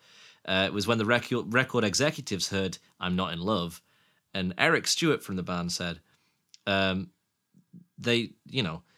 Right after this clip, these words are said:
"This is a masterpiece. How much money do you want? What sort of contract do you want? We'll do anything. We'll sign it on the strength of that one song. We did a five-year deal for five albums, and they paid us a serious amount of money."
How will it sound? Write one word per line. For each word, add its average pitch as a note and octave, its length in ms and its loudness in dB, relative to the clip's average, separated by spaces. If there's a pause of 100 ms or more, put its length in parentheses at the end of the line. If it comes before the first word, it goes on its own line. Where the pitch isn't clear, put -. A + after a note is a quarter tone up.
(420)
"This C3+ 200 2
is C#3 60 0
a C3 60 4
masterpiece. A#2 460 0
How B2+ 100 2
much A#2+ 160 -2
money A#2 180 2
do G#2+ 120 2
you G#2+ 120 6
want? F#2+ 280 0
What A#2 160 0
sort A#2 180 2
of G2 60 -6
contract G2+ 400 0
do G2+ 80 -4
you F#2 100 -2
want? F2+ 260 -2
We'll G#2 140 0
do A2 160 2
anything. G#2+ 440 4
We'll G#2 120 2
sign G#2 300 4
it G2+ 40 0
on F#2 140 -4
the F#2 60 -4
strength G#2 280 0
of E2+ 120 -6
that A#2+ 200 2
one G#2 200 0
song. F2+ 400 0
We G2+ 100 0
did F2+ 160 -4
a F#2 40 -2
five-year A2+ 560 4
deal F#2+ 320 2
for F2 120 -6
five F#2+ 400 0
albums, F2+ 440 -2
and F2 100 0
they F2 80 0
paid G2+ 240 0
us F#2 120 -2
a A2 60 0
serious G#2 480 4
amount F2+ 260 -2
of - 120 -10
money." F2 340 -6